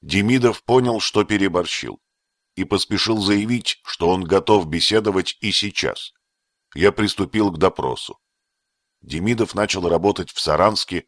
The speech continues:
с тысяча девятьсот тридцать четвёртого года. Странное совпадение. Сжигались дела, возникшие с тысяча девятьсот тридцать четвёртого года. Как это объяснить?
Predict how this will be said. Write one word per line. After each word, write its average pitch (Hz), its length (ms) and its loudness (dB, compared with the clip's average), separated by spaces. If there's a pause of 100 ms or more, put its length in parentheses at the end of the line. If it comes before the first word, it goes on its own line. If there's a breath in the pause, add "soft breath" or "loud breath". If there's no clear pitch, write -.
с - 160 -12
тысяча 120 400 -2
девятьсот 85 580 -4
тридцать 107 420 -4
четвёртого 90 760 -2
года. 71 340 -8 (480)
Странное 131 760 0
совпадение. 87 880 -4 (560)
Сжигались 120 720 2
дела, 113 320 2
возникшие 107 760 0
с - 100 -6
тысяча 139 480 -2
девятьсот 107 680 -2
тридцать 110 420 -4
четвёртого 95 720 -2
года. 73 380 -4 (760)
Как 107 200 4
это 101 200 4
объяснить? 82 760 -4